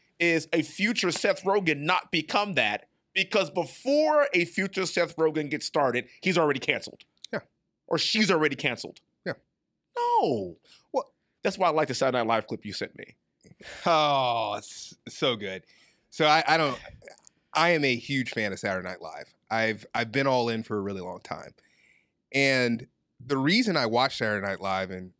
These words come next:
Speaker 2: Wesley knows this, is because if there are pop culture references that I'm missing,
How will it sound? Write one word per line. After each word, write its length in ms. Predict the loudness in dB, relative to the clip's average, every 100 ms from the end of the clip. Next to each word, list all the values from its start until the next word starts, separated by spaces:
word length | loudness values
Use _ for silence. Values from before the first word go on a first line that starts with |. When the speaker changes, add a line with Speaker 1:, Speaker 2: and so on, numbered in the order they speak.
| -4
Speaker 2:
Wesley 320 | -4 -2 -4
knows 280 | -4 -6 -6
this, 340 | -6 -6 -10 -16 _ _ _ _ _ -4
is 160 | -2
because 280 | 0 0 0
if 100 | 2
there 160 | 2 2
are 60 | 0
pop 340 | 0 -2 -2
culture 380 | -2 -2 -2 -4
references 600 | -2 -2 -4 -2 -4 -2
that 100 | -2
I'm 220 | -4 -4
missing, 440 | -4 -4 -4 -6